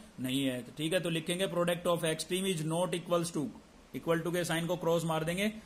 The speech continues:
not equal to product of mean। तो क्या आएगा answer? No। ठीक है, क्योंकि रेशियो इक-, मीन का product equal नहीं आया, product of extreme और product of mean equal नहीं था। ठीक है, इस रीजन से ये proportional में नहीं है।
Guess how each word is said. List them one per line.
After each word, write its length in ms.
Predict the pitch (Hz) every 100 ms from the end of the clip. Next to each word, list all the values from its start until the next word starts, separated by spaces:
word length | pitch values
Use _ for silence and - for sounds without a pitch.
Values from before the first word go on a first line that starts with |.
| -
not 220 | 135 156 165
equal 300 | 175 175 170
to 100 | 190
product 420 | 185 170 175 170
of 240 | 170 202 180
mean। 300 | 147 143 110 - - - -
तो 60 | 131
क्या 180 | 165 165
आएगा 300 | 165 175 180
answer? 440 | 175 175 196 175
No। 140 | 135 110 - - - - - - -
ठीक 160 | - 147
है, 120 | 202 175 - -
क्योंकि 200 | 151 143
रेशियो 360 | 156 165 165 185
इक-, 220 | 170 -
मीन 200 | 160 160
का 100 | 180
product 400 | 170 170 170 170
equal 300 | 160 165 208
नहीं 280 | 185 143 143
आया, 220 | 131 127
product 360 | 131 151 170 170
of 160 | 170 165
extreme 360 | 160 - 180
और 100 | 180
product 340 | 160 165 165 165
of 140 | 165
mean 180 | 156 160
equal 340 | 156 151 185 220 - -
नहीं 200 | 131 131
था। 160 | 120 113
ठीक 240 | 113 160
है, 80 | 190 156
इस 120 | 151
रीजन 300 | 160 170 170
से 120 | 170 165
ये 260 | 165 170 165
proportional 480 | 143 156 151 156 160
में 320 | 160 214 220 - -
नहीं 220 | 127 117
है। 140 | 113